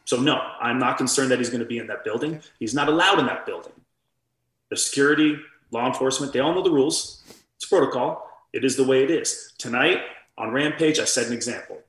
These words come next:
I called myself the Giant Killer for a reason.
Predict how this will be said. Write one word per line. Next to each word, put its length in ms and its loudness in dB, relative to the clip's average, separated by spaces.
I 80 -4
called 240 0
myself 300 0
the 80 -4
Giant 320 -2
Killer 220 -2
for 240 2
a 80 2
reason. 500 0